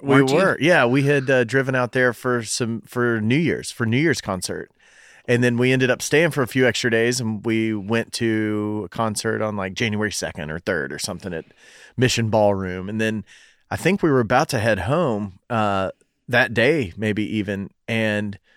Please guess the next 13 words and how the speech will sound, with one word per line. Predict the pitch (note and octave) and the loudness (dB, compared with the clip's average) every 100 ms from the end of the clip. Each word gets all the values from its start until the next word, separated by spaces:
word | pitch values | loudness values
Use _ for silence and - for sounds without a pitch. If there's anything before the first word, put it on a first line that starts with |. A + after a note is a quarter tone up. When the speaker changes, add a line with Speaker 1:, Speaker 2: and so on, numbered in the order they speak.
| _ _ _ - | _ _ _ -6
Speaker 2:
went | A2 B2 - | 0 0 0
to | A2 | -2
the | G2+ | 2
Vols | A2 D3 D#3 | 4 4 4
bar | A2+ G#2 G#2 | 2 4 2
to | - | 0
watch, | A2 A#2 A#2+ - - | 2 2 2 -2 -4
uh, | A#2+ A#2 A2+ A2+ A2 | 0 2 2 2 2
the | G#2+ | 2
Vols | A#2 A#2+ B2 | 4 4 2
play | - C3 B2 B2 B2 | 0 2 4 4 2
in | A#2+ | 0
a, | A#2 A2+ A2 G#2+ | 0 -2 -4 -8